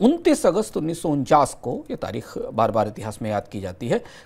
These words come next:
कजाकिस्तान का एक जगह है सेमपलाटिन्स्क, जहाँ पर अपना पहला न्यूक्लियर वेपन,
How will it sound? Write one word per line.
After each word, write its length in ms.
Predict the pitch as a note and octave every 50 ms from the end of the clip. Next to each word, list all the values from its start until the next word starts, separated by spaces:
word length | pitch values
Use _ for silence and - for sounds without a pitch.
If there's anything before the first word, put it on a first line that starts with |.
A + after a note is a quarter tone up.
| _ -
कजाकिस्तान 540 | G3+ A3 B3+ - B3+ - - G#3+ G3 G#3
का 120 | G#3 - G3+
एक 140 | D#3+ G#2+ G#2
जगह 340 | - D3+ D3+ - F#3 C3
है 300 | G#2 G#2+ G2 F#2 F#2 -
सेमपलाटिन्स्क, 960 | - - - C3+ C3 C3+ C3 - A#2 A#2 - - C#3+ C#3 B2 - - - - - - - - -
जहाँ 200 | C3 C3 D3 B2+
पर 140 | - C#3 C#3+
अपना 240 | A#2+ - - F3+ A#3+
पहला 340 | - - C#3 C#3+ D#3+ F#3
न्यूक्लियर 500 | F3+ C#3+ A#2+ A#2+ A2+ - A#2+ C3+ E3+ A#3+
वेपन, 400 | D#4+ D4 - G#2+ A2+ A2 - A#3